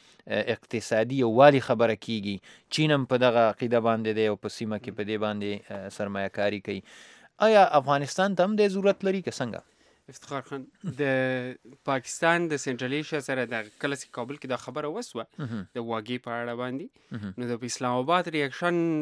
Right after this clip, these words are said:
Speaker 2: دا و چې، ا، تجارت خو کولی سي، خو موږ د سنټرل ایشیا سره زموږ راکړه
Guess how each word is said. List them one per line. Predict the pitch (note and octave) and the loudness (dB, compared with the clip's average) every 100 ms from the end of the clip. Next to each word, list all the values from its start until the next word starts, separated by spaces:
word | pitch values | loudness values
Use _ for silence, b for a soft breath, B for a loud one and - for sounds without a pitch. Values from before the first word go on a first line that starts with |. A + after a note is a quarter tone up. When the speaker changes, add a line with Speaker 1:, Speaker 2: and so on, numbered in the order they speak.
| C#3+ | 0
Speaker 2:
دا | E3+ F3+ | 2 2
و | F3+ | 0
چې، | D#3+ D3+ C3+ B2+ - C#3+ C#3 D3 | -4 -4 -4 -6 -12 -14 -10 -10
ا، | F#3+ G3+ - | -10 -10 -12
تجارت | F3+ E3+ F#3+ - | -2 0 0 -4
خو | F#3 | -6
کولی | F3 F3+ C4 | -2 0 -2
سي، | C4+ C#4 | -2 -4
خو | A#3+ C4+ E4 F4 b b b _ | -4 -2 -2 -4 b b b _
موږ | A#3+ D#4+ - - _ _ _ | 2 2 0 -12 _ _ _
د | F3 | -6
سنټرل | - F3 E3+ F#3 | -2 -2 0 0
ایشیا | B3 A#3+ A3+ | -2 -2 -2
سره | - G#3 F#3+ | 0 0 0
زموږ | E3 F#3+ F#3 | -2 -6 -2
راکړه | E3+ D3+ | -2 0